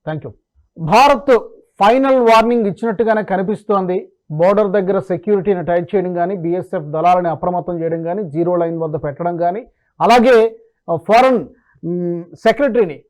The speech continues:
ఆ, విక్రమ్ మిస్త్రీని అక్కడికి బంగ్లాదేశ్కి పంపించి మన మెసేజ్ ఏంటనేది వాళ్ళకి క్లియర్గా చెప్పడం కూడా జరిగింది. మరి దీని తర్వాత ఏమైనా పరిస్థితిలో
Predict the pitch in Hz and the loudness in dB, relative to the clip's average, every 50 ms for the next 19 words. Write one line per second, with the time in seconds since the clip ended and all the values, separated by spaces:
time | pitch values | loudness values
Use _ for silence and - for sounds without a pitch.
0 | _ _ _ - 185 170 165 165 160 156 151 147 160 185 190 - 262 254 247 240 | _ _ _ -10 -6 -4 -4 -4 -4 -4 -6 -6 -8 -8 -2 0 0 2 2 2
1 | 214 202 196 - - 262 247 240 214 185 175 - _ _ _ _ 156 160 196 185 | 0 -2 -2 -2 -2 0 0 0 0 -2 -6 -10 _ _ _ _ -10 -6 -4 -4
2 | 170 170 170 175 190 208 208 208 208 208 - 185 147 180 185 196 180 233 208 - | -2 -2 -2 -2 -2 -2 -2 -2 -2 -2 -4 -6 -6 -6 -6 -4 -4 -6 -6 -4
3 | 254 226 196 185 175 170 170 180 175 - 254 254 226 220 214 208 190 208 202 202 | -4 -4 -2 -2 -2 -4 -4 -6 -2 2 2 2 4 4 2 2 0 -2 -4 -2
4 | 196 190 180 175 139 - 175 180 196 190 185 185 - - 156 139 - 185 190 180 | -2 -2 -2 -4 -6 -6 -4 -2 -2 -2 -2 -4 -4 -6 -6 -4 -4 -6 -4 -4
5 | 180 180 156 165 156 151 156 170 185 233 247 226 185 160 143 165 170 147 - 160 | -4 -4 -2 -2 -4 -4 -8 -10 -10 -8 -8 -8 -8 -8 -8 -8 -8 -6 -4 -4
6 | 165 196 240 254 247 214 233 226 233 226 - - 180 190 202 - 220 196 214 208 | 0 2 2 2 2 2 0 0 0 -2 -2 -2 -4 -4 -4 -6 -6 -4 -2 -2
7 | 208 208 196 - | -2 -2 -4 -8